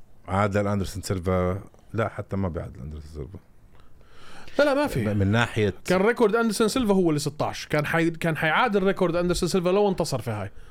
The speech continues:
Speaker 2: وهذا ريكورد واحد من كل الريكوردات اللي إحنا بنحكي فيها لما بدنا نحكي، لما بدنا نحكي عن واحد جوت.
Speaker 1: آه.
Speaker 2: صعبة. بدري. بدري. كان بدري.
Speaker 1: راحت عليه.
Speaker 2: ولا راحت عليه.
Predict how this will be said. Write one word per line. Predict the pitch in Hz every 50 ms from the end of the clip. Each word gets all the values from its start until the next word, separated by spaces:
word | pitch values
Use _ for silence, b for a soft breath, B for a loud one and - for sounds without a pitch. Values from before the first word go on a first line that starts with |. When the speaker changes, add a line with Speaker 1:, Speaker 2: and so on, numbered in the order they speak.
| b b
Speaker 2:
وهذا | b 139 170 185 190 185 196
ريكورد | 208 196 - 190 170 156
واحد | 180 196 190 - 180 175 160 165 165
من | 160
كل | 147 - 202 214 208 190 180 - B B B B B B B B B 139
الريكوردات | 151 151 160 170 - - 175 165 160 196 196 196 185
اللي | 180 190 165
إحنا | 175 190
بنحكي | 196 202 - - 185
فيها | - - 202 190
لما | 185 175 170 160
بدنا | 165 170 190
نحكي، | 170 - - 180
لما | 185 175 165 156 151 151 151
بدنا | 165 180 185 190
نحكي | 170 - - 139
عن | 147
واحد | 165 175 147 - 143 135 139
جوت. | 156 147 131 - - - - - - - b b b b b b -
Speaker 1:
آه. | 87 87 76 - - - -
Speaker 2:
صعبة. | - 311 311 240 156 131 - - - - -
بدري. | 170 196 240 190 156 127 104 - - b b b b b b b b b - - - - - -
بدري. | 165 185 156 143 113 90 87
كان | - - 185 196 208 185
بدري. | 160 135 113 101 95
Speaker 1:
راحت | 101 107 113 95 - - -
عليه. | 76 73 151
Speaker 2:
ولا | 165 190 202 170 139
راحت | 123 - - -
عليه. | 85 80 - -